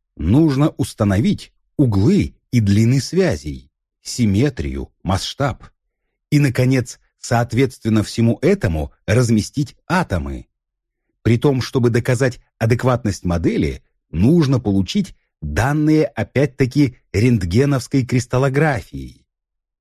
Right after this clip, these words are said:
Как отметила Энсейр, если о веществе ничего не известно, построить модель просто невозможно.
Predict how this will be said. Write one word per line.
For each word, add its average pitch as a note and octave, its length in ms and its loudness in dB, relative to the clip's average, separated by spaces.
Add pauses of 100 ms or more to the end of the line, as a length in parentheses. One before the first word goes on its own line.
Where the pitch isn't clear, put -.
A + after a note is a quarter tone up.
(320)
Как C3+ 320 -4
отметила B2 640 0 (140)
Энсейр, B2 640 -2 (340)
если A2+ 560 0
о A2+ 80 -2
веществе A#2+ 800 0
ничего A#2 440 0
не G2+ 160 0
известно, D#2 720 -6 (340)
построить A#2 560 0
модель F2+ 440 0 (280)
просто F#2 460 -2
невозможно. A2 840 0